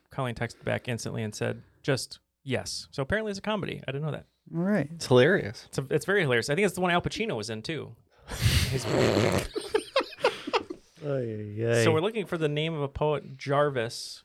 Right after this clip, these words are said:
Speaker 2: No, we're not looking for anyone named Jarvis. We gotta ask Jarvis.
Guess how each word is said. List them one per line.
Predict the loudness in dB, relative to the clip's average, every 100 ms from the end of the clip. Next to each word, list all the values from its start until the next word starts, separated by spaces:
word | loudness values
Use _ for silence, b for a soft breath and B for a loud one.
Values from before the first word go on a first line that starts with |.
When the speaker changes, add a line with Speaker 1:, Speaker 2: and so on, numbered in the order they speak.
| 0
Speaker 2:
No, | 4 4 2 0 -4 -8 _ _ _
we're | 6
not | 8 8
looking | 4 -2
for | 4 6
anyone | 6 2
named | 0 4
Jarvis. | 8 8 8 4 2 4
We | 6
gotta | 8 6
ask | 4 2 0
Jarvis. | 2 4 4 2 -2 -8